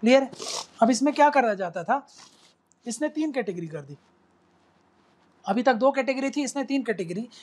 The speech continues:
एक बोला थ्री सिक्सटी फ़ाइव का recall period आप बताओ,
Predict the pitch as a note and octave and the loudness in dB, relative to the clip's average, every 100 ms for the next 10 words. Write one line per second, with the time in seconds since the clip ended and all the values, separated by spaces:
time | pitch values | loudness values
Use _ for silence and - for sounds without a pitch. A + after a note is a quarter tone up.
0 | - B3 D4+ C4 C#4+ D4+ D4+ D4 D4 - | -2 0 2 2 2 2 -2 -8 -8 -12
1 | D4+ - B3+ C#4+ D4+ C#4+ C#4+ C#4+ C#4+ C#4 | -10 0 2 2 0 -4 0 -2 0 -4
2 | C#4 C#4 C#4 A#3+ C4 C#4 | -2 0 0 -2 -4 -2